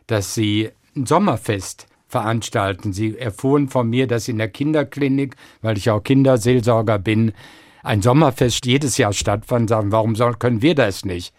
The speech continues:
Und das war ja nicht denkbar für die Schulmedizin. Sterbende machen ein Sommerfest. Aber es wurde möglich.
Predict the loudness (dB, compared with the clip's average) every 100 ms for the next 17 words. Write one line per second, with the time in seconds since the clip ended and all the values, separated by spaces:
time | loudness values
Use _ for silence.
0 | _ -20 -8 -4 -2 0 0 2 0 0
1 | 2 2 2 0 0 -2 -2 2 4 4
2 | 4 0 -2 -2 0 0 -4 -8 -6 2
3 | 4 4 4 2 2 0 -2 -2 -2 0
4 | 2 0 -4 -8 -10 -12 -18 _ _ _
5 | -2 0 -2 0 0 2 2 2 0 -4
6 | -6 -6